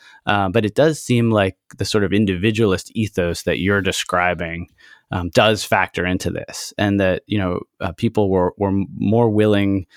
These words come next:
um, particularly at the local and state level, where the, all the action was in pandemic public health in nineteen eighteen and nineteen, uh, citizens were willing to abide by those measures, more or less,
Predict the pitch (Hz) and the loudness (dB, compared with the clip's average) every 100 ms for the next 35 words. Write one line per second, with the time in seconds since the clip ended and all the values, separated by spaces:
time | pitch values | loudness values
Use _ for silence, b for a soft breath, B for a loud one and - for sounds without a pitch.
0 | b b b 95 87 113 107 - 151 117 | b b b -2 -2 -4 -4 2 2 4
1 | 104 87 98 123 135 104 85 - 156 - | 2 2 2 2 2 0 -2 2 2 2
2 | 92 87 85 92 90 92 110 127 120 98 | 0 -2 -2 0 0 2 2 4 4 2
3 | 107 - 95 82 80 73 - 98 87 - | 0 -2 -4 -2 -4 -6 -6 -6 -4 -4
4 | 90 90 90 - 95 90 - 92 - 90 | -2 -2 -4 -4 -2 -2 0 -2 0 -4
5 | 87 - 90 85 - 90 95 98 123 - | -4 -6 -6 -6 -6 -8 -4 0 0 -2
6 | 90 92 104 98 95 - - 139 139 101 | -6 -6 -2 -2 -2 -2 2 2 2 -2
7 | 92 98 95 101 101 101 95 95 90 87 | -2 -2 0 2 2 0 -2 -2 0 2
8 | 92 98 90 85 87 85 98 98 85 85 | 2 2 0 -2 -2 -2 0 0 -2 -8
9 | - 95 90 90 95 98 90 - | -4 -2 -2 0 0 0 -2 -10